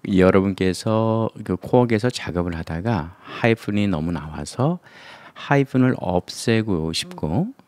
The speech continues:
그 다음에 하이픈이 없앤 그 단어를 한 줄로, 그러니까 다른 줄로 넘어가게 하고 싶으면 조금 저, 조금 전에 했던 것처럼 따라 하시면 되겠습니다. 다시 한번 말씀드리면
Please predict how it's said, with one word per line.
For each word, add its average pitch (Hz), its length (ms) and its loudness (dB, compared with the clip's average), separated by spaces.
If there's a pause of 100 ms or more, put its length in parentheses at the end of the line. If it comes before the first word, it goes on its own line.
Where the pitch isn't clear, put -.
그 - 140 -10
다음에 92 260 4
하이픈이 92 1300 0
없앤 90 520 0
그 107 100 2
단어를 78 580 -2 (480)
한 143 580 0
줄로, 85 520 0 (400)
그러니까 80 240 -4
다른 95 360 0
줄로 92 260 2
넘어가게 78 500 -2
하고 78 160 -12
싶으면 87 560 -4 (580)
조금 95 380 0
저, 82 340 -4
조금 95 300 -2
전에 87 220 0
했던 85 300 -6
것처럼 113 480 -2 (400)
따라 95 260 0
하시면 95 300 -2
되겠습니다. 76 600 -8 (380)
다시 82 240 -2
한번 85 160 -2
말씀드리면 85 880 -6